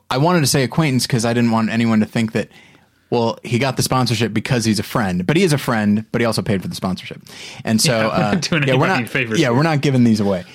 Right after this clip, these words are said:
Speaker 1: And so, um, so I did happen to see the movie, uh, just because he, he showed it to me, and it is beautiful.
Speaker 2: Awesome.
Speaker 1: Uh, this, this friend of mine, uh, named Danny Valentine, uh, is a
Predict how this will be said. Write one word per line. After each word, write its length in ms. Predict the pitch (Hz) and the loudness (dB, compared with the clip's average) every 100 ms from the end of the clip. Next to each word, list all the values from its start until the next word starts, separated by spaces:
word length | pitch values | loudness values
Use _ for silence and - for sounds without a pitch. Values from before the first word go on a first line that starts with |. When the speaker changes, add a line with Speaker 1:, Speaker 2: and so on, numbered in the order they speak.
| - - | -20 -8
Speaker 1:
And 160 | 135 131 | -2 0
so, 320 | - 139 127 | 2 2 2
um, 400 | 127 120 113 107 - - _ _ _ - - _ _ _ _ _ _ _ _ _ | 0 2 4 4 0 -12 _ _ _ -20 -20 _ _ _ _ _ _ _ _ _
so 180 | - 160 | 0 0
I 160 | 147 147 | 2 2
did 180 | 151 147 | 4 4
happen 300 | 143 143 127 | 2 2 0
to 80 | |
see 180 | 113 135 | 2 2
the 80 | 117 | 4
movie, 540 | 117 127 117 107 104 | 4 4 4 2 2
uh, 280 | 104 101 95 | 0 -2 -2
just 160 | 101 - | -2 -2
because 260 | 110 101 | -2 -2
he, 220 | - 101 80 | 2 2 2
he 140 | 95 | -2
showed 200 | 98 143 143 | 0 0 0
it 80 | |
to 80 | - | 0
me, 140 | 101 95 | -2 -2
and 220 | 104 104 | 0 0
it 180 | 101 127 | 0 0
is 300 | 120 123 - - _ - - | 2 0 -2 -8 _ -20 -18
beautiful. 640 | - - 196 139 - 76 - - _ | -8 0 0 0 -6 -12 -16 -20 _
Speaker 2:
Awesome. 180 | - 110 | -4 -2
Speaker 1:
Uh, 360 | 104 98 95 92 | 0 0 0 0
this, 260 | 113 110 | 0 0
this 240 | - 120 - | -2 -2 -2
friend 200 | 127 117 | 0 2
of 40 | |
mine, 360 | 110 104 104 104 | 2 4 2 0
uh, 180 | 104 98 | -2 -2
named 280 | 101 98 | 0 0
Danny 340 | 110 110 104 98 | 2 2 2 2
Valentine, 680 | 110 110 101 104 90 92 95 - - - | 2 2 0 -2 -2 -4 -6 -14 -20 -8
uh, 220 | 98 98 - | -2 -2 0
is 220 | 202 98 | -2 0
a 500 | 95 92 92 90 | 0 -2 -2 -6